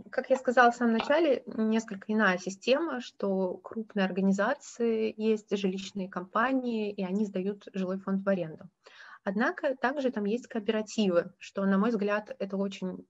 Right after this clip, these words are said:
э, такая промежуточная форма между собственностью и арендой. Она интересна и для российской ситуации, когда б-, большое количество людей, проживающие, например, в нескольких жилых группах, они,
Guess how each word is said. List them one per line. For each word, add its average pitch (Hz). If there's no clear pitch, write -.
э, 190
такая 196
промежуточная 208
форма 196
между 185
собственностью 196
и 175
арендой. 254
Она 202
интересна 190
и 185
для 190
российской 190
ситуации, 165
когда 185
б-, 196
большое 196
количество 202
людей, 190
проживающие, 185
например, 175
в 170
нескольких 190
жилых 185
группах, 165
они, 202